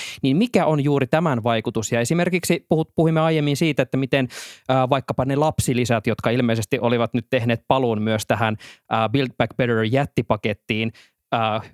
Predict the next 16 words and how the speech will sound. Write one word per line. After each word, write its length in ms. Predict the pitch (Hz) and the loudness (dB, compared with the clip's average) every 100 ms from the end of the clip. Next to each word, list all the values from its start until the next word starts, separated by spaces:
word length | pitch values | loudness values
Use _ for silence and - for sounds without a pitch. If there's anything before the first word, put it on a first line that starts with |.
| - | -8
jossain 260 | 139 131 123 | -4 -2 0
kohtaa 260 | 113 - 113 | 0 0 -2
ne 60 | |
kai 180 | 117 113 117 | -2 -4 -2
oli 320 | 131 113 - - _ _ _ - | -2 -4 -6 -14 _ _ _ -8
laitettu 440 | 113 113 - 110 120 | -6 -6 -6 -6 -4
tota 180 | 107 | -2
liipasimelle, 560 | 151 196 131 151 143 135 | -2 -2 -2 0 0 0
takaisin 420 | - - 131 123 | 0 0 -2 -2
oli, 220 | 127 123 - - - | 0 0 -2 -8 -2
ja 180 | 123 - _ _ 170 | 0 -2 _ _ -4
liittyykö 440 | 175 - 156 135 | -2 0 0 0
tähän 240 | 156 139 | 0 0
juuri 260 | 143 156 139 | 0 0 2
vaikka, 260 | 123 117 135 | 0 0 -4
äh, 360 | - _ 131 | -6 _ -2